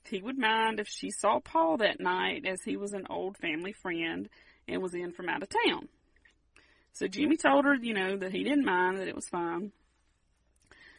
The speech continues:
Now, Paul had plans to take Betty Jo to the midnight movie after the dance at the V F W. However, it's believed that he didn't tell Betty Jo this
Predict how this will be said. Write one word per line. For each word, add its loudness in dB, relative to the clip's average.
Now, 0
Paul 6
had 0
plans -2
to -2
take -4
Betty -2
Jo -2
to -16
the -10
midnight -4
movie -4
after -4
the -14
dance -6
at -4
the -8
V -10
F -12
W. 0
However, 2
it's -4
believed 0
that 0
he -8
didn't -4
tell 0
Betty 0
Jo -6
this -4